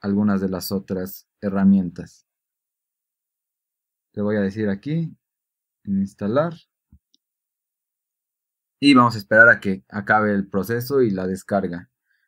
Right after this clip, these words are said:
Es recomendable trabajar con la versión dos mil diecinueve porque una de las novedades que se mencionaron durante el Microsoft Build de este año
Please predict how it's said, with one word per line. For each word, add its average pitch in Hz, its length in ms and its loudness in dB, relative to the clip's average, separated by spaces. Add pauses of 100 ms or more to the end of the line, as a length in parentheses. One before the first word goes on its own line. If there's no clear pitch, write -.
(680)
Es 139 180 8
recomendable 127 720 4
trabajar 101 460 -4
con 110 140 0
la 101 100 2
versión 113 680 -2 (120)
dos 113 240 2
mil 123 180 2
diecinueve 127 800 2 (960)
porque 131 760 4
una 120 300 4
de 107 140 2
las 101 320 2
novedades 107 680 2
que 101 200 -4
se 104 120 -2
mencionaron 104 540 4
durante 98 380 0
el 104 80 2
Microsoft 104 420 -2
Build 107 240 -2
de 107 100 2
este 107 220 -2
año 123 400 4